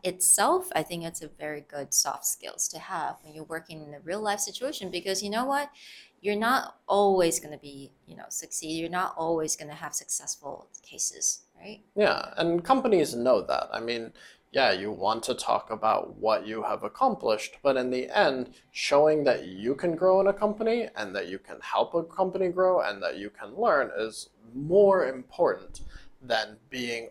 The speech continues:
Speaker 2: ultra successful.
Speaker 1: Yeah, and recognizing your own flaws, I think that's actually very powerful.
Speaker 2: Hmm.
Speaker 1: And, um, Nick just mentioned that time management skills, it's something that's really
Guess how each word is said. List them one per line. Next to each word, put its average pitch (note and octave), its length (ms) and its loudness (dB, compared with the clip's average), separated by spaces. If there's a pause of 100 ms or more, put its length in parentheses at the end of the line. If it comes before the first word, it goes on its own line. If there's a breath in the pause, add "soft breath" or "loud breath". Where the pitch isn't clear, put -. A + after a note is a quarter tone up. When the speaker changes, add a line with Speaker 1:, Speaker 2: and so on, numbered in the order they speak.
Speaker 2:
ultra A2 300 -6
successful. - 800 -10
Speaker 1:
Yeah, F3+ 260 2
and G3+ 220 0
recognizing A#3 580 0
your F3 160 -6
own D#3 220 -6
flaws, F3+ 760 -4 (220)
I E3 80 -12
think E3 200 -14
that's D3+ 200 -12
actually D3+ 300 -12
very C#3+ 180 -12
powerful. - 640 -20 (180)
Speaker 2:
Hmm. D3 120 -10 (800 soft breath)
Speaker 1:
And, F#3+ 400 2
um, F3+ 440 2
Nick C#4+ 300 -4
just G3+ 300 -2
mentioned F3 540 -4
that D3+ 360 -2
time E3+ 300 -4
management D#3 480 -10
skills, E3+ 540 -6 (420)
it's E3 160 -2
something D#3+ 300 -4
that's D3 280 -14
really D3+ 440 -12